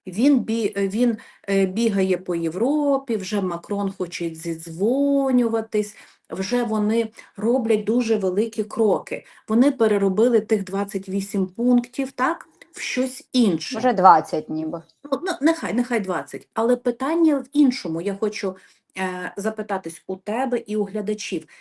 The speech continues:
Speaker 1: Хіба ми за цей час побачили, е, що щось заявила Рашка? Ні. Хіба ми можемо надіятись на те, що зараз в-, витратився, ну, допустим, місяць часу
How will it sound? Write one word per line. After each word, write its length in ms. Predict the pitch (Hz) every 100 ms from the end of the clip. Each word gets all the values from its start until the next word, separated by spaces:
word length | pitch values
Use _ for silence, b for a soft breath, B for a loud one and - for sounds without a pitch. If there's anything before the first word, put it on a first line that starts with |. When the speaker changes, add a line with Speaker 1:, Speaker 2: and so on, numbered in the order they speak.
| b
Speaker 1:
Хіба 420 | - 185 165 311
ми 140 | 440 370
за 160 | 254
цей 280 | 240 269 302
час 440 | 294 240 254 277
побачили, 960 | - 208 175 180 175 - 220 214 226 220 b b b b 190
е, 600 | 190 190 190 185 185 185
що 180 | - 220
щось 260 | 220 247 220
заявила 480 | 233 220 233 226
Рашка? 500 | 226 262 - - 165 - _ _ _ _ -
Ні. 480 | 185 180 202 208 202 _ b b b -
Хіба 560 | - 208 175 277 359
ми 480 | 294 220 254 254 - -
можемо 920 | 185 220 247 240 208 208 196 196 185
надіятись 920 | 196 202 185 226 220 196 196 196 - 202
на 200 | 196 196
те, 220 | 247 247
що 220 | - 196
зараз 440 | 202 214 208 202 - b b -
в-, 280 | 185 -
витратився, 760 | 190 285 262 226 220 202 - 196
ну, 120 | 320 415
допустим, 640 | 202 240 - 277 226 196
місяць 500 | 208 247 247 160 -
часу 720 | - 147 143 143 - 339 370